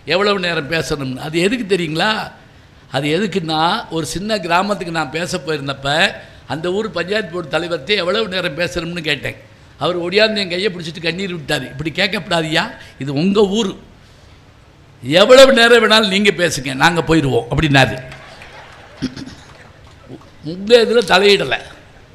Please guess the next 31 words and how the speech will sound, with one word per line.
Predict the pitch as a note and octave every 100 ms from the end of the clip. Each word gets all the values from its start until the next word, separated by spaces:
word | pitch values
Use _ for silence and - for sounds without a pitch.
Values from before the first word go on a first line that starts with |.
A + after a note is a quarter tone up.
| - - - -
எங்களுக்கு | - F3 A3+ G3+
வேலை | F#3 B3 B3+
இருக்குல்ல, | G3+ G#3+ B3+
அப்புறம் | F3 E3
நான் | F3+ A3+
என்ன | A#3 A3+
வேலையை | A3+ C4 A3
தவிர | F#3 F#3+
நான் | F#3+
ஊர் | G#3 G#3
ஊரா | G#3
போய் | F#3 F3
பேசிக்கிட்டு | G3+ D#3 E3+ E3+
இருக்கேன்? | C4 B3 - - - - - - - - - - - - -
எங்க | D#3+ E3+
இருந்து | D#3 E3+ G#3+ F#3+
கேட்டா | F3+ F3
தாங்க | E3+ D#3+ E3 E3
பேச | - D#3+ D3
முடியும். | E3+ D3 C3 A#2 G#2+ - - - - -
இப்ப | -
என்ன | C3+ D3+ A3
சங்கடம் | G3 D#3+ F3 F#3
தெரியுங்களா? | E3 D3+ C#3+ D#3 E3+ B2+ - - - - - - - -
பல | - D3+ F#3
நேரங்கள்ல | F#3+ F#3+ A3 A3 A3
நீங்க | F#3+ E3+ D#3 D#3+
கைதட்டுறதுல, | F3+ A3 F#3+ F#3+ E3 F3 F#3 D3+
சிரிக்கிறதில்ல. | F3+ F#3 E3+ D3
ஏன் | D3 D#3+ G3
தெரியுமா? | F3+ D#3+ D#3+ G3 G3 D3